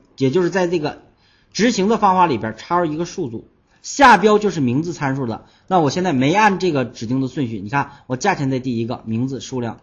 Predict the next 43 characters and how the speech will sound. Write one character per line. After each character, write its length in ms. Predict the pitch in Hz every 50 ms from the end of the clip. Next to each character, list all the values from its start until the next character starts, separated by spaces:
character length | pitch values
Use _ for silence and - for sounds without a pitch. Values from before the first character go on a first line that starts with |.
| _
描 160 | - 113 117 117
述 220 | 120 135 - - _ _ _ _ _ _ _ _ _ _ _ _ _ _ _ _
是 120 | - -
乱 280 | 160 185 208 175 123 107
的， 140 | 104 - - -
但 120 | 165 156
是 60 | 135 139
它 140 | 143 151
也 80 | 120 110
能 120 | 107 127
插 140 | 135 131 127 123
入 60 | 117
成 140 | 117 110 110
功。 200 | 113 107 - - -
你 100 | - 104
看 140 | 110 104 101
一 40 |
下， 160 | 98 101 - - _ _ _ _ _ _ _ _ _ _ _ _ _ _ _ -
没 100 | 139 170
有 100 | 170 143
提 120 | - 139
示 100 | 135 131
错 180 | 143 147 127 107
误， 60 | 104
因 80 | 127
为 60 | 143 139
我 40 |
没 140 | 120 127 143
输 160 | 135 - 147
出 100 | 127 131 127
最 120 | 135 143
后 80 | 131 123
插 140 | - 139 131
入 60 | 127
的 60 | 127
I 80 | 127 131
D。 180 | 143 131 131 - _ _ _ _ _ _ _ -
你 80 | 123 131
这 120 | 139 127
再 80 | 117 120
看 140 | 131 117
一 40 | 110
下 200 | 113 107 - -